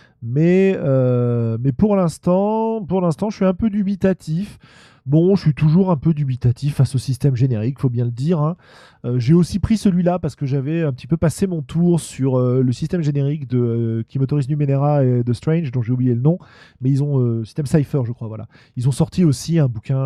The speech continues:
euh, générique pour Cypher. J'avais bien aimé dans Numenera, j'avais bien aimé dans The Strange, euh, mais je me suis dit, bon, finalement,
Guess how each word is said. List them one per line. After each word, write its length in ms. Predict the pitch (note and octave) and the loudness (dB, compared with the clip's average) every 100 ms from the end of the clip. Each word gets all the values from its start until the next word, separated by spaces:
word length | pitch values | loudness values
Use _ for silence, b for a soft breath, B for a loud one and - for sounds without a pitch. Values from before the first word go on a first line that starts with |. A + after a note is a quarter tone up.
| C3+ B2 | -2 -2
euh, 60 | |
générique 400 | G#2+ B2+ A#2+ B2+ | -2 -2 0 -2
pour 160 | B2 G2+ | -4 -4
Cypher. 480 | A2 G2+ C#3 D3 D#3+ b b | -6 -2 2 2 0 b b
J'avais 160 | - G2 | -12 -8
bien 180 | B2+ D3 | -6 -4
aimé 180 | C#3+ D3+ | -2 -2
dans 100 | C3+ | -2
Numenera, 420 | B2+ A#2+ A#2 B2+ | -2 -4 -4 -4
j'avais 160 | A#2+ | -4
bien 140 | G2 B2 | -6 -6
aimé 140 | B2 | -4
dans 100 | B2 | -6
The 140 | A2+ G#2+ | -6 -8
Strange, 460 | - D3+ E3+ A#2+ b b b b | -2 0 0 -4 b b b b
euh, 60 | A2+ | -10
mais 60 | A2 | -8
je 80 | G#2 | -4
me 60 | |
suis 140 | B2 A#2+ | -6 -6
dit, 140 | A#2+ | -6
bon, 260 | A#2+ A2+ A2 - | -6 -6 -12 -16
finalement, 480 | - G2 A#2+ A#2 | -16 -12 -10 -10